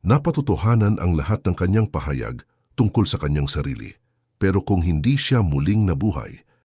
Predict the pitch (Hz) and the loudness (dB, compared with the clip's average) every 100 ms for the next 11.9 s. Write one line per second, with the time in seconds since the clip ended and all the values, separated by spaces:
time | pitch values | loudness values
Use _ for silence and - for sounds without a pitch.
0 | _ - 120 131 123 127 127 123 113 131 | _ 0 4 4 4 4 2 2 2 0
1 | - - _ _ - 98 113 104 95 80 | -2 -10 _ _ -2 2 4 2 0 -2
2 | 78 71 - 71 98 127 143 139 80 - | -2 -2 -4 -2 0 0 0 -2 -4 -4
3 | 78 - 82 - 101 85 67 - 78 71 | -6 -6 -8 -4 -4 -2 -4 -4 -6 -4
4 | 82 71 71 65 58 - - 50 - _ | -4 -4 -4 -6 -6 -10 -14 -16 -20 _
5 | _ _ _ _ _ _ _ _ _ - | _ _ _ _ _ _ _ _ _ 0
6 | 113 139 143 139 143 131 107 101 110 - | 2 4 4 6 8 6 6 4 2 2
7 | 95 80 62 58 - - 101 110 123 147 | 2 2 -2 -6 -12 -4 2 6 6 4
8 | 143 143 120 117 113 107 85 82 92 92 | 2 2 4 4 4 4 2 0 2 2
9 | 92 87 80 92 90 95 85 85 87 90 | 2 0 0 0 2 4 2 2 0 -2
10 | 80 80 110 95 62 - _ _ _ _ | -2 2 2 2 0 -10 _ _ _ _
11 | _ 90 98 87 90 98 90 65 - | _ -2 0 2 2 2 2 -2 -10